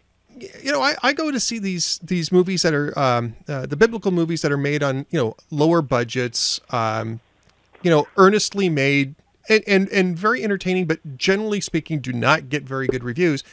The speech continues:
I'm looking at Rotten Tomatoes, and actually, this is getting good reviews. It's, it's, uh,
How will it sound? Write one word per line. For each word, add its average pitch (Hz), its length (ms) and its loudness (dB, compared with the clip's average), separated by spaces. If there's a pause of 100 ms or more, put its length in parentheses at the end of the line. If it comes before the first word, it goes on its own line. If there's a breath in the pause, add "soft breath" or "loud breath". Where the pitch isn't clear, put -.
(300 soft breath)
I'm 277 80 -4
looking 349 180 0
at 277 60 2
Rotten 214 200 0
Tomatoes, 254 400 0
and 180 80 0
actually, 311 360 -2
this 185 280 -2
is 320 120 -4
getting 208 340 -2 (100)
good 131 180 -2
reviews. 202 480 -2
It's, 131 240 -2
it's, 147 400 -4
uh, 123 280 2